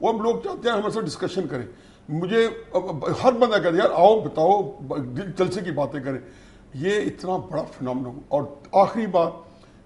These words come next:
ये होती है, एक ऐसी progression, एक ऐसी, एक ऐसी चढ़ाई होती है जिसमें दो से चार, चार से आठ, लेकिन लाख से कई लाख होना बड़ा आसान हो जाता है। ये मुबशिर साहब रुकने का नहीं है, वोटर लिस्ट में इंदराज हो ना हो,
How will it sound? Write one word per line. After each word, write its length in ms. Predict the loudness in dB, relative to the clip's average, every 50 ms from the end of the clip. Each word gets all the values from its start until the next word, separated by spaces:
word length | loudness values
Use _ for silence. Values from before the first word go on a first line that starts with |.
| -12 -2
ये 220 | 4 6 6 6
होती 400 | 6 4 0 -2 -4 -6 -6 -4
है, 200 | -2 0 0 0
एक 680 | -2 -2 -2 -2 0 0 -2 -2 -6 -8 -8 -8 -6 -6 -6
ऐसी 240 | -6 -6 -6 -10 -10
progression, 640 | -6 -6 -6 -6 -6 -6 -8 -8 -8 -8 -8 -6 -6
एक 140 | -6 -6 -8
ऐसी, 280 | -10 -10 -6 -4 -4 -4 -4 -6 -12 -18 -20 -20 -20 -16 -10 -8
एक 140 | -8 -6 -4
ऐसी 240 | -4 -4 -2 -4 -6
चढ़ाई 260 | -4 -2 -2 0 2
होती 240 | 0 0 0 -2 -2
है 160 | -2 -2 -2
जिसमें 320 | -4 -6 -8 -8 -6 -8 -8
दो 260 | -6 -6 -6 -6 -4
से 140 | -4 -6 -6
चार, 320 | -2 0 0 0 -2 -2 -6
चार 140 | -6 -6 -6
से 160 | -4 -2 0
आठ, 180 | 2 2 2 0 -4 -14 -20 -20 -20 -10 -4 0
लेकिन 220 | 0 0 0 0
लाख 420 | 2 4 6 8 8 6 4 2 -2
से 400 | -6 -6 -6 -6 -8 -14 -18 -20 -20 -20 -18 -2 2
कई 180 | 4 4 4 6
लाख 380 | 6 6 6 6 6 4 0
होना 160 | -2 0 0 0
बड़ा 220 | 0 0 2 2
आसान 360 | 2 0 0 0 0 2 2
हो 100 | 0 -2
जाता 260 | -4 -8 -10 -12 -14
है। 80 | -14 -14 -16 -20 -20 -20 -20 -20 -20 -20 -20 -14 -10
ये 520 | -2 2 4 6 8 10 12 12 10 10
मुबशिर 360 | 6 2 2 0 0 0 0
साहब 140 | -2 0 0
रुकने 280 | 0 -2 -2 -2 -4 -2
का 100 | -2 0
नहीं 160 | -2 -2 -2
है, 160 | -4 -8 -8
वोटर 360 | -4 -2 -2 0 0 0 0
लिस्ट 240 | 2 2 2 0 0
में 140 | 0 0 0
इंदराज 420 | 0 0 2 4 6 6 4 2
हो 340 | 0 2 6 6 6 6 6
ना 180 | 4 2 2 2
हो, 320 | 2 2 0 -2 -6 -10